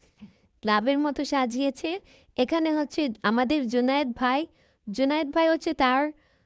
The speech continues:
বন্ধু-বান্ধব নিয়ে ডিজে পার্টি করবে। এখানে দেখুন ড্রিঙ্কস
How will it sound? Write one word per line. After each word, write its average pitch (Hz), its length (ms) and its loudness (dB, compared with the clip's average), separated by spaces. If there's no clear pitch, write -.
বন্ধু-বান্ধব 277 680 2
নিয়ে 214 240 0
ডিজে 302 260 4
পার্টি 196 340 -2
করবে। - 400 -4
এখানে 311 380 0
দেখুন 269 440 0
ড্রিঙ্কস 240 500 0